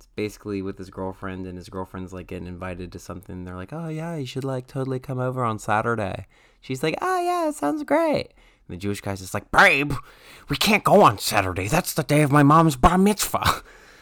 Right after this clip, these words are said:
And <laughs> it's just, like, there's so many elements to that, like, "It's your mom's bar mitzvah?" <laughs> Like, what the fu-, um, all of these things were going most likely nowhere,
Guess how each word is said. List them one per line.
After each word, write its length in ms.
And 360
<laughs> 20
it's 1120
just, 200
like, 340
there's 160
so 240
many 240
elements 560
to 100
that, 300
like, 360
"It's 120
your 80
mom's 480
bar 180
mitzvah?" 540
<laughs> 100
Like, 300
what 220
the 100
fu-, 140
um, 480
all 220
of 80
these 220
things 280
were 160
going 520
most 360
likely 460
nowhere, 540